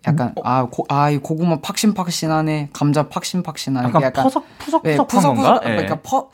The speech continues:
Speaker 1: 엄청 마르고
Speaker 2: 네.
Speaker 1: 이렇게 입안에 목매고
Speaker 2: 아,
Speaker 1: 그 맛인
Speaker 2: 네.
Speaker 1: 건데
Speaker 2: 예.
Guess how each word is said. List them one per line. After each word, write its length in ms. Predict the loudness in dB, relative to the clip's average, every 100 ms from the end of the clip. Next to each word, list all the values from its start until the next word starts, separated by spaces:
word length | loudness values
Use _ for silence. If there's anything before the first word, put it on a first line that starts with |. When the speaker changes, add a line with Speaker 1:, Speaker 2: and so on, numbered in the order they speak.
| -20 -20 -12
Speaker 1:
엄청 420 | -6 -4 -4 0
마르고 520 | 2 4 4 4 0 0
Speaker 2:
네. 40 |
Speaker 1:
이렇게 220 | -2 -4
입안에 540 | -6 -6 -2 -2 0 -4
목매고 580 | 0 2 4 4 2 0
Speaker 2:
아, 220 | 0 2
Speaker 1:
그 280 | 2 0 0
맛인 320 | 0 2 0
Speaker 2:
네. 40 |
Speaker 1:
건데 440 | 0 -2 -2 -2 -2
Speaker 2:
예. 320 | -2 -2 -2